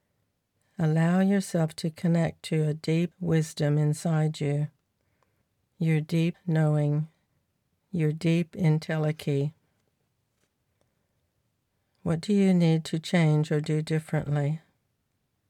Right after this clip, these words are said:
Do you have a sense of what it is that you came here to be? Or you may be doing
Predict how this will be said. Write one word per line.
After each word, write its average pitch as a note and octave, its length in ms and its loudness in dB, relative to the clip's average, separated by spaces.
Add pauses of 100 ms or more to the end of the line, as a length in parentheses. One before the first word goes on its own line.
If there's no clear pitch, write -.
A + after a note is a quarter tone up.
(1600)
Do E3+ 80 0
you F3+ 160 2
have F#3+ 300 2
a E3 80 0
sense C#3+ 480 -2
of D3 120 -4
what D3+ 220 0
it D3+ 140 -2
is D3 240 0
that - 180 -6
you D#3 80 -2
came D#3 380 0
here D3+ 260 0
to D3+ 220 -6
be? D3+ 460 -2 (1700)
Or C#3+ 160 -2
you F3 180 0
may D#3+ 280 2
be E3 200 0
doing D#3+ 540 0